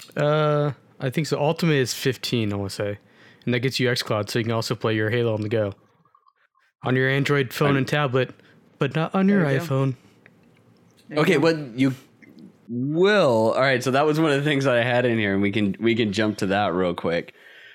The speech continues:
Speaker 3: about how xCloud is now part of Game Pass Ultimate. Rest in peace, xCloud, which had a much cooler name than just lumping it into it. Like, it should have been
Speaker 1: Yeah.
Speaker 3: Game Pass Ultimate, including xCloud. In my opinion,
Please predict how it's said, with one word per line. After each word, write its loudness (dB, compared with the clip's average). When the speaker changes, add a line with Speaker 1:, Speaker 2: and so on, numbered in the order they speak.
Speaker 3:
about -2
how -2
xCloud 0
is -2
now 2
part 0
of -2
Game -2
Pass 0
Ultimate. -2
Rest 0
in 2
peace, 0
xCloud, -2
which -2
had -2
a 0
much -2
cooler -2
name -2
than -6
just -10
lumping -4
it -8
into -8
it. -6
Like, 0
it 0
should 2
have 2
been 6
Speaker 1:
Yeah. -2
Speaker 3:
Game 2
Pass -2
Ultimate, 0
including 2
xCloud. -2
In 4
my 4
opinion, 2